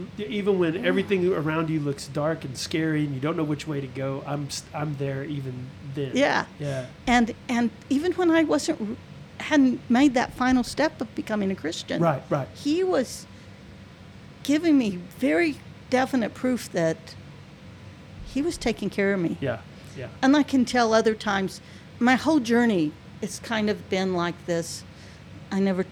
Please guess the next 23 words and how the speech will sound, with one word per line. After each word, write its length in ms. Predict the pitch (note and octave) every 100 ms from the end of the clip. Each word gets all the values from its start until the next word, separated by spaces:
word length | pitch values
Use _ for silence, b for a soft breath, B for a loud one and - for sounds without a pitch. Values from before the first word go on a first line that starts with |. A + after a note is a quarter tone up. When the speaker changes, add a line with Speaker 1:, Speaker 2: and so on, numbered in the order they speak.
| -
Speaker 2:
walk 260 | F3 E3+ F3+
a 40 |
straight 340 | - D#3+ D#3+
path. 280 | A3+ B3 E3 -
Speaker 1:
<laughs> 540 | - - - - -
Speaker 2:
And 400 | A#3+ G3+ G3 F#3+ - - - - - - - G3
there 120 | G3+
was 180 | G3 A3+
a 60 |
time 320 | G#3+ F#3+ F3+
I 40 | F#3+
was 140 | F3+
on 100 | G3+
an 140 | F3+ E3+
airplane 680 | D#3+ E3+ - A#3 D4+ F4+ - -
Speaker 1:
Uh-huh. 100 | B2
Speaker 2:
that 280 | F3+ - -
c-, 80 | - -
that 160 | - -
took 180 | G#3+ G3+
off 300 | G3 C#4+ - - -
and 360 | E3+ E3 D3+
t-, 100 | -